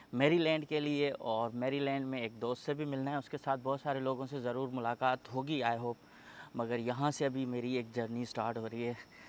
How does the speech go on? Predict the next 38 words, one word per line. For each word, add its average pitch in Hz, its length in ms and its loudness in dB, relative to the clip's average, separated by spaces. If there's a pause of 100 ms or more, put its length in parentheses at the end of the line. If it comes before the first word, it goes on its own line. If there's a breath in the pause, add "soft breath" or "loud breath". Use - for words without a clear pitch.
(140 loud breath)
सुबह 165 280 0
सुबह 131 280 -2
का 123 180 2 (160)
अर्ली 160 260 4
मॉर्निंग 135 400 2
ट्रैवल 127 340 2
कर 120 180 2
रहा 123 100 0
हूँ 135 100 0
क्योंकि 131 240 -4
फ़्लाइट 127 360 2
मेरी 135 240 0
है 151 80 2
सात 127 280 2
बजे 123 320 0
की 139 160 -4
और 123 200 0
मैं 135 300 2
समझ 139 340 -2
रहा 131 100 0
हूँ 139 100 -2
कि 139 60 -6
मैं 131 180 -4
थोड़ा 131 160 0 (320)
लेट 139 360 4
हो 131 120 0
गया 143 120 0
हूँ 156 100 0 (640 loud breath)
और 120 640 4 (100)
Uber 156 260 4
करवाई 131 420 4
है, 135 260 2 (400 loud breath)
Uber 131 200 2
भी 139 100 0
बहुत 127 300 -2
महंगी 135 280 0
पड़ी 131 260 -2
है, 131 120 0